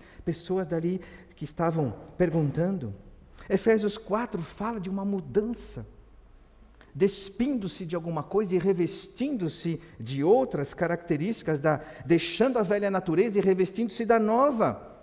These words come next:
do novo homem segundo Deus, em justiça e retidão, procedentes da verdade. Isso envolve o quê? A língua, as nossas ações, as nossas reações, trocando ira por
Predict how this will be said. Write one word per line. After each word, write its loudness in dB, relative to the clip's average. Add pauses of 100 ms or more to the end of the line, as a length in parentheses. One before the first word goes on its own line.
(320)
do 2
novo 6
homem 4
segundo 0
Deus, 4
em 0
justiça -6 (160)
e 0
retidão, 2 (720)
procedentes 0
da -2
verdade. -4 (460)
Isso 0
envolve 6
o 0
quê? 6
A 4
língua, 4 (240)
as 0
nossas 6
ações, 4
as 4
nossas 4
reações, 0 (320)
trocando 6
ira 2
por 8